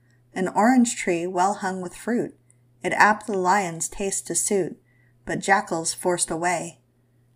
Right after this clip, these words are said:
The owner of the tree declares he'll strip the lion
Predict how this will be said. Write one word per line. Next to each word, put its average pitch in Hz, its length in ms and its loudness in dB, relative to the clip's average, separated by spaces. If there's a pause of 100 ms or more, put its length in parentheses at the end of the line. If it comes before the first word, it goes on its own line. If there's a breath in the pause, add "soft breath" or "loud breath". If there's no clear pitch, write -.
(180)
The 196 140 2
owner 240 400 4
of 190 200 0
the 185 80 -2
tree 190 300 0
declares 180 800 -4 (180)
he'll 233 120 -2
strip 214 360 0
the 233 100 -2
lion 175 400 2